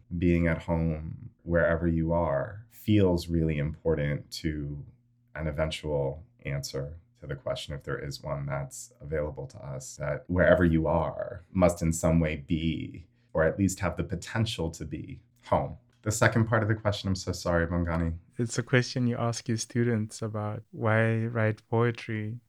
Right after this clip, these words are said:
Speaker 1: Yeah. I do raise this question with my students really at every level, but specifically in the intro classes where there are still these ideas that a poem is a puzzle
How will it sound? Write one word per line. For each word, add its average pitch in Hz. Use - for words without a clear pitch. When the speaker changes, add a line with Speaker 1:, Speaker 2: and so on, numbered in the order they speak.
Speaker 1:
Yeah. 85
I 90
do 92
raise 85
this 85
question 82
with 82
my 80
students 82
really 87
at 73
every 73
level, 87
but 78
specifically 82
in 78
the 82
intro 80
classes 104
where 82
there 82
are 82
still 87
these 87
ideas 80
that 76
a -
poem 80
is 80
a -
puzzle 76